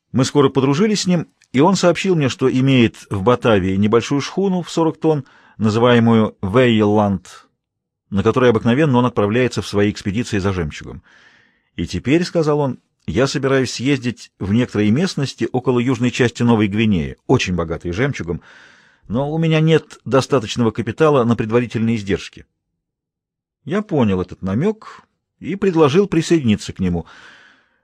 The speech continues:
Тот сразу согласился, и мы немедленно приступили к необходимым приготовлениям. Тогда желающий нанять людей для добывания жемчуга должен был сначала внести голландскому правительству известную сумму денег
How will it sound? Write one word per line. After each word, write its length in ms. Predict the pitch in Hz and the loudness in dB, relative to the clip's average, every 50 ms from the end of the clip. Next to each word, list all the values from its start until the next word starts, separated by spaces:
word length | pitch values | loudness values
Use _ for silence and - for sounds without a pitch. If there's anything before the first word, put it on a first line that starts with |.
| _ - | _ -2
Тот 160 | - 165 160 | 0 0 0
сразу 300 | - - 160 156 143 131 | 2 2 4 4 4 2
согласился, 580 | 127 - 123 127 135 135 - 202 202 185 - 151 | 0 -2 0 2 2 2 0 -2 -4 -2 -2 -2
и 160 | - - 123 | 0 0 2
мы 160 | 127 143 147 | 2 2 4
немедленно 480 | 131 120 110 120 147 160 - 139 127 120 | 4 4 6 6 4 2 2 0 0 0
приступили 520 | 110 107 90 - - 95 - 127 135 131 | 0 -2 -6 -6 -6 -6 -2 -2 -2 -2
к 60 | 113 - | 0 0
необходимым 520 | 95 95 87 - 104 92 98 107 107 98 | -2 -2 -2 -2 -4 -2 0 0 0 0
приготовлениям. 760 | 87 98 87 82 - - 85 82 80 73 67 64 57 65 - _ _ _ _ _ _ _ _ _ _ _ _ _ _ _ _ _ _ _ _ _ _ _ - - | -2 -4 -6 -6 -4 -4 -4 -4 -6 -8 -10 -12 -16 -18 -20 _ _ _ _ _ _ _ _ _ _ _ _ _ _ _ _ _ _ _ _ _ _ _ -6 -4
Тогда 460 | 117 107 98 95 123 131 127 120 - _ _ - | -2 -2 0 2 2 2 2 0 -2 _ _ -8
желающий 500 | - 98 117 120 123 113 110 - - 113 | -2 0 2 4 4 4 2 2 2 2
нанять 320 | 110 113 110 110 101 - | 2 4 4 2 2 0
людей 380 | 101 113 113 95 95 98 87 82 | -2 -4 -2 -2 -2 -2 -2 -2
для 120 | 78 90 | -2 -4
добывания 480 | 90 92 95 104 98 98 98 98 98 95 | -4 -4 -2 -2 0 0 0 0 0 0
жемчуга 520 | 87 117 151 170 - - 110 95 95 - - - - - - - _ _ _ _ _ _ _ - | 0 -2 -2 -2 -4 -4 -2 0 -2 -2 -2 -10 -20 -20 -20 -20 _ _ _ _ _ _ _ -14
должен 460 | - 87 85 131 147 139 117 135 131 | -6 0 2 4 4 4 2 2 0
был 100 | 120 127 | 0 0
сначала 420 | 117 - 127 120 - - 156 147 127 | 0 0 0 0 2 2 2 2 2
внести 360 | 104 113 120 - - - 120 | 2 0 -2 -2 -4 -4 0
голландскому 480 | 101 113 120 120 107 - - 117 107 | 2 4 4 2 2 0 -2 -2 -2
правительству 520 | 92 110 113 127 131 - 110 - - 107 110 | 0 2 0 0 -2 -4 -8 -6 -4 -2 -2
известную 380 | 101 95 113 110 - - 110 101 | 0 0 -2 -2 0 0 -2 0
сумму 280 | - - 113 110 110 | 0 0 0 2 2
денег 540 | 104 123 156 165 143 110 - - - - _ | 2 0 0 -2 -2 -4 -8 -12 -20 -20 _